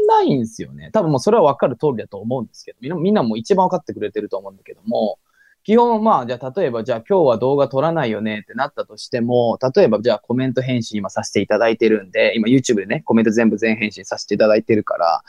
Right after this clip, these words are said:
そのコメントに対して返させていただくっていう時間とか、あとやっぱり撮影しないときは逆に言うと、じゃあ、今何がトレンドなのかとか、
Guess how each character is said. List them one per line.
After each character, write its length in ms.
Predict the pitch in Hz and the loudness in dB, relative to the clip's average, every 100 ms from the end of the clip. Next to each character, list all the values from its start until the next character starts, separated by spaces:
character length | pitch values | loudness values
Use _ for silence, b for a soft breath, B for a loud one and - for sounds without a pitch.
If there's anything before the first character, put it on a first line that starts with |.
| B B | B B
そ 100 | - | -4
の 140 | 131 | -2
コ 100 | 123 | 0
メ 160 | 127 127 | 0 0
ン 80 | 117 | 0
ト 100 | 123 | -2
に 120 | 120 | 0
対 200 | 135 131 | 2 0
し 120 | - | 0
て 140 | 202 170 | -2 0
返 200 | 120 107 | 0 -2
さ 160 | 107 | -6
せ 140 | 104 - | -8 -8
て 100 | 101 | -8
い 80 | |
た 100 | 104 | -6
だ 120 | 101 104 | -8 -6
く 140 | 101 | -6
っ 20 | |
て 160 | 92 92 | -6 -8
い 100 | 95 | -8
う 40 | |
時 160 | 101 107 | -8 -6
間 240 | 110 104 | -4 -4
と 140 | 101 101 | -6 -8
か、 380 | 95 107 104 - B B | -2 0 0 -2 B B
あ 120 | 196 | -2
と 80 | 220 | 2
や 80 | 156 | 2
っ 40 | |
ぱ 100 | 143 | 2
り 40 | 143 | 0
撮 260 | 151 156 | 0 -2
影 180 | - 233 | 2 2
し 160 | 226 214 | 2 -2
な 100 | 208 | 0
い 80 | 202 | 0
と 100 | 185 | 0
き 140 | 131 | 0
は 80 | 104 | -2
逆 260 | 123 139 | -2 -2
に 140 | 175 160 | -2 2
言 120 | 156 | 2
う 60 | 139 | 2
と、 200 | 131 107 | 0 2
じ 80 | |
ゃ 20 | 123 | 0
あ、 20 | |
今 200 | 170 - | 0 0
何 260 | 151 196 | 0 0
が 120 | 110 107 | -2 -6
ト 160 | 120 | -10
レ 120 | 117 | -12
ン 80 | 117 | -12
ド 100 | 113 | -14
な 140 | 113 104 | -12 -14
の 80 | |
か 120 | - _ | -16 _
と 120 | _ | _
か、 320 | - 101 85 | -6 -6 -6